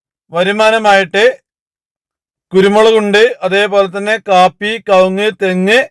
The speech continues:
റബ്ബർ തുടങ്ങിയ വരുമാനങ്ങൾ ഈ സ്ഥലത്തുണ്ട്. ഒരുപാട് ഫലവൃക്ഷങ്ങളെല്ലാം ഉള്ള ഒരു സ്ഥലവും വീടുമാണ് ഇന്നത്തെ വീഡിയോയിലൂടെ നിങ്ങളെ ഞാൻ കാണിക്കുന്നത്. നൂറ് ശതമാനവും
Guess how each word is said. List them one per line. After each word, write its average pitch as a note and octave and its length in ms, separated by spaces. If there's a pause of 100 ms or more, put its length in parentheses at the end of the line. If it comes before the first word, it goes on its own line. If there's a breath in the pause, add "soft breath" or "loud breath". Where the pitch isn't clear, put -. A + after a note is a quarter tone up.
(1120)
റബ്ബർ F#3+ 260 (100)
തുടങ്ങിയ G#3 340 (160)
വരുമാനങ്ങൾ G3+ 600
ഈ - 100
സ്ഥലത്തുണ്ട്. F#3+ 560 (1400)
ഒരുപാട് G#3+ 400 (100)
ഫലവൃക്ഷങ്ങളെല്ലാം G#3+ 1040
ഉള്ള A3 120 (100)
ഒരു B3+ 160
സ്ഥലവും A3+ 480
വീടുമാണ് G#3 500 (120)
ഇന്നത്തെ G3+ 340
വീഡിയോയിലൂടെ G#3 560
നിങ്ങളെ G3+ 320
ഞാൻ A3+ 180
കാണിക്കുന്നത്. G#3 560 (1080)
നൂറ് G#3+ 280
ശതമാനവും G#3 560